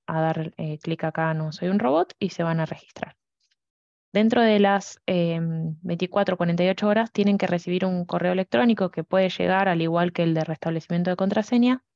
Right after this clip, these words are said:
a su, em, bandeja de correo no deseado o a su bandeja de entrada. Revisen las dos y si no, nos escriben, no se preocupen, pero recuerden que, eh, puede demorar un poquito si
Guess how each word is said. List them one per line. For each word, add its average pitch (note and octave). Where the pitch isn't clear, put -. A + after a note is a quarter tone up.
a F#3+
su, F3
em, D3+
bandeja D#3+
de E3
correo E3
no F3
deseado F3+
o E3
a F3+
su F3+
bandeja E3
de E3
entrada. D3
Revisen E3+
las F#3
dos B3
y F#3+
si F#3+
no, F#3+
nos G3+
escriben, D3+
no D3+
se F3+
preocupen, D#3
pero D#3
recuerden F#3
que, F3
eh, D#3
puede E3+
demorar E3
un F3+
poquito G3+
si F#3